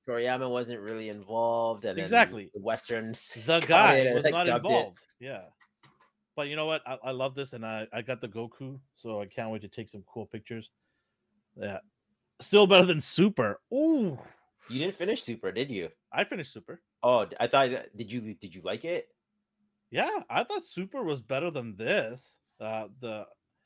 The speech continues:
Speaker 2: dra-, um, G T. I didn't think G T was better than Super. What'd you think? Did you think G T was better than Super?
Speaker 1: No. I like, um,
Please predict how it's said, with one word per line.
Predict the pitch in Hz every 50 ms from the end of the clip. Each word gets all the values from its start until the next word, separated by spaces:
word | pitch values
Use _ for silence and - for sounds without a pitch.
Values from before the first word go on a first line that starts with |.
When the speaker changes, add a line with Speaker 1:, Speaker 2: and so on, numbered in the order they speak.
| _ _ _ _ _ _ _
Speaker 2:
dra-, | - 117 110 117 110 110 110
um, | 104 98
G | - - 120
T. | 113 - - 143 165 107 95 - _ _ _ _
I | - 107 135 185
didn't | 240 262 202
think | 214 156 123
G | 110 123
T | 117 - 131
was | 120 110 98
better | 110 107 101
than | 95 92
Super. | 90 - - 110 - - 76 76 - _ _ _ _ _ _ _ _ _ _ _
What'd | - 165 175 202
you | 277
think? | 277 - 240 202 87 85 _ _ _
Did | - 120 135
you | 170
think | 165 185 180 165
G | 131 143 156
T | 139 - 175
was | 175
better | 160 170 170 170
than | 175 151
Super? | - 185 185 - 254 302 311 _ _ _ _ _ _ _ _ _ _ _ _ _ _ _ _ _ _ _ _ _ _ _ _ _ _ _ _ _ -
Speaker 1:
No. | 95 95 101 101 98 98 95 - _ _ _ _ _ _ _ _ _ _ _ _ _ _ _ _ _ _ _ _ _ _ _
I | 123 139
like, | 139 147 147 135 - -
um, | - 107 107 104 104 101 101 101 95